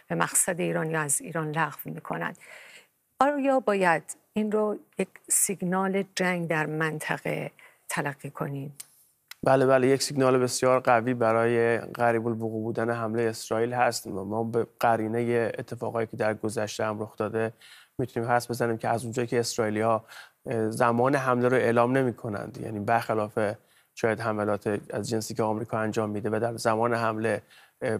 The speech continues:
Speaker 2: نوتیس می‌ده، آسمان رو کلیر می‌کنه، اسرائیلی‌ها اعلام نمی‌کنن و همین خاطر یه بازهٔ زمانی اعلام می‌کنن به بسیاری از کشورها یا بسیاری از، مثلاً، فرض کنید، ایرلاین ها یا خبرهایی رو، مثلاً، به شکل عامدانه درز می‌دن که در این بازهٔ زمانی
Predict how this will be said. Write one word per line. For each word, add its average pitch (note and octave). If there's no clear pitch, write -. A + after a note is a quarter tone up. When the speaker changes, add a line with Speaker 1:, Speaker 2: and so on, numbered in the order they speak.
Speaker 2:
نوتیس B2
می‌ده، A#2
آسمان A2+
رو A#2
کلیر G#2+
می‌کنه، A2
اسرائیلی‌ها B2+
اعلام C3
نمی‌کنن A2+
و B2
همین B2+
خاطر B2+
یه C3
بازهٔ B2+
زمانی B2
اعلام B2+
می‌کنن A#2
به A2
بسیاری B2
از A#2
کشورها A2+
یا B2
بسیاری A#2
از، A#2
مثلاً، A2
فرض A2
کنید، A2
ایرلاین G#2+
ها A2+
یا A#2
خبرهایی A#2
رو، A#2+
مثلاً، A2+
به A#2+
شکل A#2+
عامدانه A2+
درز A#2
می‌دن A2
که B2+
در B2
این A#2
بازهٔ A2+
زمانی A2+